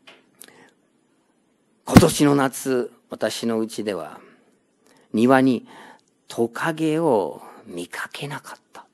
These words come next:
て言うんですよ。いつも夏になると、緑、あ、あ、いつも夏になると、縁の下から這い出て、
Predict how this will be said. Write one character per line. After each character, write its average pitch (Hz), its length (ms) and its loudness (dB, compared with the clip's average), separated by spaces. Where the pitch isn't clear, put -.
て - 80 -20
言 - 40 -20
う - 40 -20
ん - 80 -20
で - 40 -20
す - 60 -20
よ。 - 60 -20
い 151 100 0
つ - 180 6
も 117 300 8
夏 123 340 0
に 170 120 6
な 170 140 4
る 147 100 -2
と、 95 320 0
緑、 170 540 2
あ、 - 340 4
あ、 101 120 -6
い 202 100 2
つ - 120 2
も 135 320 6
夏 151 280 4
に 151 100 4
な 160 120 6
る 123 100 2
と、 104 300 2
縁 233 180 12
の 247 100 12
下 - 260 2
か 180 100 6
ら 147 260 6
這 170 200 4
い 180 40 6
出 175 120 10
て、 82 300 -4